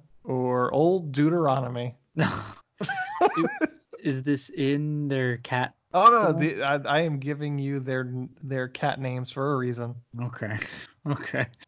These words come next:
Speaker 2: Um, all right, well, <laughs> I gotta kill, uh,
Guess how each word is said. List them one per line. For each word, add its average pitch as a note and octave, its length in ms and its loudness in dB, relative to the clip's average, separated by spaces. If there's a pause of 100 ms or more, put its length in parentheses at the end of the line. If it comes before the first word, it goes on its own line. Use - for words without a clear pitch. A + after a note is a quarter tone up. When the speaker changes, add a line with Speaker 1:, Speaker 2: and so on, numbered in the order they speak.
(140)
Speaker 2:
Um, A#2 720 -4 (380)
all C3 60 2
right, A2 240 2
well, A#2 480 0 (280)
<laughs> - 280 -20
I B2 100 0
gotta B2 280 2
kill, A#2+ 500 -2 (340)
uh, A2 240 -2